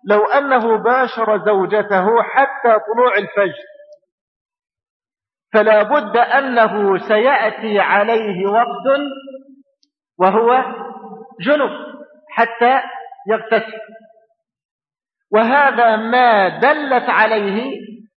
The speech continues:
السنة الصريحة من حديث أم المؤمنين عائشة رضي الله تعالى عنها،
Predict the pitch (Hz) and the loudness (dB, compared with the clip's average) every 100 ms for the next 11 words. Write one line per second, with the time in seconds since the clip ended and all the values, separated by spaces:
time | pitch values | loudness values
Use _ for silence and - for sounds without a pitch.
0 | - 214 - 247 262 247 240 240 226 - | -2 -2 -6 -6 -6 0 -2 -2 -8 -2
1 | 220 208 240 226 254 262 - - - 214 | 0 0 -2 0 0 -2 -8 -14 -6 -4
2 | 208 - 202 247 233 - 254 233 214 208 | -4 -4 -4 -4 -6 -4 -2 -2 -2 -4
3 | 220 233 185 202 220 226 233 233 240 - | -2 -2 0 0 0 -4 0 -2 -2 -8
4 | 202 226 214 190 202 208 185 190 165 185 | 0 0 2 0 2 -2 -2 -2 0 2
5 | 175 180 - | 2 0 -4